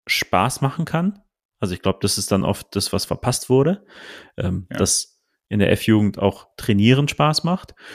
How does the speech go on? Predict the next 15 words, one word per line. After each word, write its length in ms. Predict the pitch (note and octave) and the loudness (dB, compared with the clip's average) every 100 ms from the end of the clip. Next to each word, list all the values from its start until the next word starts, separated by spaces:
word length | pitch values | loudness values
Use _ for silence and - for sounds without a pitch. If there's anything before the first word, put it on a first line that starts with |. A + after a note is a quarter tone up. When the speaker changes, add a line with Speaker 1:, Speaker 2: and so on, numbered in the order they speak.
| - | -16
Speaker 1:
und 160 | - G2+ | -2 2
in 80 | G2+ | 4
der 140 | G2+ | 4
E-Jugend 340 | G#2+ A2+ A2+ G2+ | 4 4 4 2
dann 80 | |
drauf 240 | G2 G2+ - | 0 -2 0
aufbauen. 480 | G#2+ B2 - B2 A#2+ | 0 0 0 0 0
Und 120 | G2 | -2
das 100 | G2 | -2
ist 60 | |
aber 120 | G#2+ G2 | 0 0
für 160 | - | 0
mich 220 | G#2 G#2 | -2 -2
auch 80 | G2 | -4
so, 440 | - G#2 G2+ G2+ | -2 0 0 -4